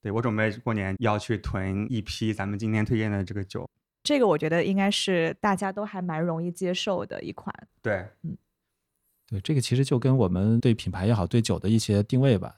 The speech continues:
Speaker 3: 就是还是希望做到好喝。
Speaker 1: 嗯。
Speaker 3: 这个好喝其实就包含了畅饮在里面，不是完全站在专业的酿造技术那个维度去聊的。
Speaker 1: 嗯。
Speaker 3: 对，就对大多数的人来说，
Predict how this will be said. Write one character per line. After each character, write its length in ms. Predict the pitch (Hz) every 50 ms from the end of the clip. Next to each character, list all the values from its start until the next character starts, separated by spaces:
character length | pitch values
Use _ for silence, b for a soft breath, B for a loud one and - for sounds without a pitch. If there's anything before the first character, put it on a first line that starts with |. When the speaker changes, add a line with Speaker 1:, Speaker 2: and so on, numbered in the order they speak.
| _
Speaker 3:
就 120 | - - 110
是 60 | 107
还 140 | 101 98 104
是 80 | 117
希 160 | 110 - -
望 120 | 113 110 101
做 140 | - 113 107
到 340 | 101 95 90 82 85 90 -
好 160 | - - 98
喝。 220 | 95 - - 107 110
Speaker 1:
嗯。 60 | 110 - _ _ _ _ _ _
Speaker 3:
这 100 | - -
个 60 | 117
好 100 | 104 92
喝 160 | 85 101 117 113
其 140 | - -
实 80 | 110 120
就 180 | 113 120 107 95
包 160 | - - 110
含 140 | 113 - 98
了 80 | 98 101
畅 240 | - - - 117
饮 100 | 101 87 87
在 100 | 90 90
里 100 | 90 85 87
面， 140 | 85 82 82 - _
不 100 | - 104
是 140 | 104 - 113
完 160 | 98 95 104
全 160 | 113 - 101
站 180 | 107 - 113 110
在 200 | 107 107 95 87
专 180 | 82 - 120 117
业 80 | 131 120
的 120 | 92 90
酿 180 | 107 123 117 110
造 160 | 120 120 98
技 180 | 95 - 151
术 140 | 123 - -
那 140 | 90 92 87
个 420 | 90 87 82 82 78 80 78 85 - _ 95
维 140 | 92 90 87
度 140 | 101 107
去 160 | 92 - - 92
聊 320 | - 85 90 80 78 85
的。 120 | 87 87 - _ _ _ - 113
Speaker 1:
嗯。 200 | 110 104 104 101
Speaker 3:
对， 120 | 98 92
就 120 | 92 107
对 320 | 104 - 127 120 107 98 95 - _ _
大 160 | - 127 101
多 220 | 92 - 117 113 127
数 220 | - - 113 98
的 80 | 90 90
人 180 | 87 87 87
来 100 | 85 87
说， 300 | 85 - - 87 85 82